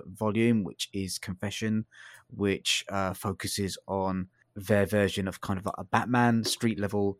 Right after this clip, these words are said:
character who, um, forces Confession. He, you know, the, the name of the character is the Confessor, and it's just one of the finest superhero comics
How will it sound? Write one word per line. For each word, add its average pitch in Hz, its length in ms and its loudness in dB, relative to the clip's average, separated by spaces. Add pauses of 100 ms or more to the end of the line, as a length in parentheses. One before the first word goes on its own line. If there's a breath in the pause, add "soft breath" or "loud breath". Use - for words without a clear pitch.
character 101 640 0
who, 95 380 -4 (580 soft breath)
um, 92 260 0
forces 95 720 -2
Confession. 92 340 -4
He, 98 120 -6
you 92 180 -4
know, 85 40 -4
the, 85 160 -10 (140)
the 95 100 0
name 95 220 -4
of 87 60 -6
the 85 80 -6
character 87 500 -6
is 85 220 -4 (300 loud breath)
the - 80 -10
Confessor, 90 540 2 (320 loud breath)
and 98 280 4
it's - 160 0
just - 180 4
one 110 120 8
of 101 40 6
the 92 60 2
finest 101 560 4
superhero 92 440 2
comics - 580 0